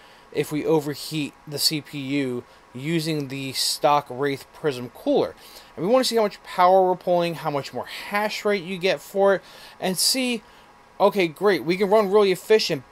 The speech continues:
but does it really matter? And does it help to go up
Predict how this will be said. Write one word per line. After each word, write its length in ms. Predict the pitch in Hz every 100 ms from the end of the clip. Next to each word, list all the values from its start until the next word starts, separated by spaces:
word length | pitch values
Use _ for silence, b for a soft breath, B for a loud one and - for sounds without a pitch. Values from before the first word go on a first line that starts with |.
| - -
but 280 | 233 190 -
does 180 | 175
it 80 | 175
really 600 | 147 160 170 202 208 202 190
matter? 680 | 175 180 190 202 147 90 - -
And 80 | 147
does 160 | 165
it 120 | 165
help 420 | 151 - 180 196 - - - - _ _ -
to 120 | 170
go 300 | 151 160 151 -
up 320 | 160 151 -